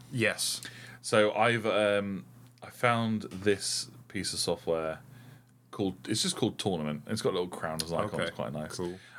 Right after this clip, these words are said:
Speaker 2: Okay, so I've split it, it's four brackets. So what will happen is that each bracket will, will ha-, it's its own mini tournament. Well, it is its own tournament, and the winners of the four will be in the semi-finals. Oh, sorry, the quarterfinals.
Speaker 1: Okay.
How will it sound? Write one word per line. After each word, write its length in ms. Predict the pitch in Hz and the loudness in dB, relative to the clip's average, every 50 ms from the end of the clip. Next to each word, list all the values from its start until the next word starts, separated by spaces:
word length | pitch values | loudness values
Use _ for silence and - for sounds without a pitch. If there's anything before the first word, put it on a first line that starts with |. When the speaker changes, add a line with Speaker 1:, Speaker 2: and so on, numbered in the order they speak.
| - | 2
Speaker 2:
Okay, 260 | 123 131 135 143 117 110 | 2 6 6 6 6 6
so 180 | - 143 135 | 4 4 4
I've 80 | 131 123 | 4 4
split 360 | 131 - 165 170 175 160 - | 2 2 4 4 4 2 0
it, 0 | - 117 107 90 | -2 -4 -2 -2
it's 160 | 104 - - | 0 -2 -2
four 360 | - - - - 160 175 170 | -2 -2 2 4 4 6 6
brackets. 560 | 139 123 107 - - - - - - - - - - - - - - - - - - - - - - - - - - - - | 6 6 4 4 0 -4 -4 -2 -2 -4 -4 -4 -10 -14 -12 -12 -12 -12 -12 -14 -14 -14 -16 -20 -20 -20 -20 -20 -20 -20 -14
So 160 | - - 110 | -6 -2 2
what 80 | 123 123 | 2 2
will 60 | 123 117 | 4 4
happen 340 | 143 143 139 143 156 147 | 4 2 2 2 0 0
is 480 | 135 110 104 104 104 107 104 98 - - - - - - - - - - - - _ - | 2 2 4 4 4 4 2 0 -4 -6 -8 -14 -16 -16 -14 -14 -16 -18 -18 -14 _ 0
that 120 | 98 - | 2 4
each 240 | - 143 147 - - | 4 2 0 0 2
bracket 400 | 135 120 113 120 - 117 104 - | 4 4 4 4 4 2 4 4
will, 220 | 104 104 101 95 90 | 2 0 0 0 0
will 140 | 95 98 | -2 -2
ha-, 120 | 98 110 - - | -2 -2 -2 -2
it's 140 | 113 113 101 | 0 0 2
its 100 | 101 113 | 4 4
own 200 | 120 123 123 117 | 4 4 4 4
mini 200 | 117 113 117 110 | 4 2 2 0
tournament. 440 | - - 78 67 82 95 98 92 - - - - - - - - - - - | 0 -2 -4 -2 0 -2 -2 -4 -8 -14 -20 -20 -20 -20 -20 -20 -20 -18 -4
Well, 140 | 95 101 95 | 0 2 2
it 220 | 85 71 67 - - | 2 0 -2 -6 -2
is 140 | - 104 92 | -2 0 0
its 120 | 98 - 101 | 0 0 0
own 140 | 98 98 92 | -2 -2 -2
tournament, 340 | - 87 80 78 82 90 - - - - - - - - - | -4 -4 -4 -4 -4 -6 -6 -8 -16 -20 -20 -20 -20 -18 -4
and 140 | - 101 107 101 | -2 0 4 4
the 60 | 107 | 4
winners 420 | 104 107 131 147 147 147 147 135 | 4 4 4 4 4 4 2 2
of 120 | 131 127 127 | 0 2 2
the 80 | 127 | 2
four 460 | 127 - 131 110 95 90 95 104 110 - - - - | 2 4 4 4 6 6 4 2 0 -4 -12 -6 -2
will 100 | 92 87 | -2 2
be 140 | 95 101 | 2 2
in 80 | 98 92 | 2 2
the 40 | 90 | 2
semi-finals. 840 | - - 92 90 87 85 - - 67 69 57 58 62 - - - - - - | 2 2 2 2 0 -2 -4 -6 -6 -4 -4 -4 -4 -6 -8 -10 -14 -12 0
Oh, 120 | - 107 107 | 0 2 2
sorry, 260 | - - 101 87 85 | 4 2 2 2 2
the 60 | 92 | -2
quarterfinals. 720 | - - 101 90 85 - 87 - - 101 98 - - - - | -2 -2 -2 -2 -2 -4 -8 -8 -10 -10 -10 -10 -12 -10 -10
Speaker 1:
Okay. 240 | 123 107 - 80 | -12 -6 -6 -6